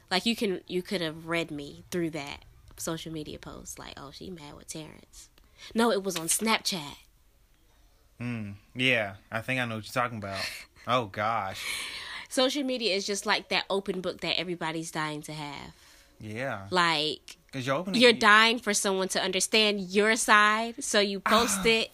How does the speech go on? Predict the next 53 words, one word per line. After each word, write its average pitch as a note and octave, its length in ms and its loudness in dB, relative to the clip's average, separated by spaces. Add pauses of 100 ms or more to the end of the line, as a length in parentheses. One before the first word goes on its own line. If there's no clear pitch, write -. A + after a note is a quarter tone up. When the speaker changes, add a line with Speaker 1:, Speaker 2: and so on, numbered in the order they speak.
(120)
Speaker 2:
I A#3+ 200 0
get F#3 440 2
it. A3 320 2 (140)
Speaker 1:
<laughs> - 540 0
Speaker 2:
But F#3 160 4
at F3+ 160 6
the D#3 100 -4
same E3+ 400 0
time, D#3+ 240 2
it's C#3+ 160 -2
just C#3 240 -2
now C#3 200 4
you C3+ 220 -2
got B2 300 4
people B2+ 400 -2
watching A#2+ 540 2
your A2 160 -2
every A#2 360 -2
move A2+ 440 -4
now. F#2+ 100 -6 (140)
Speaker 1:
Yes, G3+ 480 2
and F#3+ 120 -2
then F#3 200 0
I F3+ 80 4
learned, G3 320 -2
I C#4 80 4
learned F4+ 240 -2
from B3 140 -2
that E3 180 0
lesson. E3+ 260 -4
I G3 80 -4
was G3+ 80 -6
just F#3 140 -8
like, E3 120 -8
"I A#3+ 60 -4
shouldn't F3 300 -6
have D#3+ 100 -10
done G#3 280 0
<laughs> A3 180 -2
that." - 180 2 (1400)
But E3+ 400 -6 (720)
Speaker 2:
Wow, C#3 280 4
Speaker 1:
yeah. C#3 60 0
Speaker 2:
we G#3+ 120 -2
had, D#3 240 -2
we G#3+ 160 -2
had F3 80 -6
never D3 280 -2
really D#3 200 -2
talked E3 280 -4
about A#2 280 0
that G2+ 240 -6
one. F#2 260 -12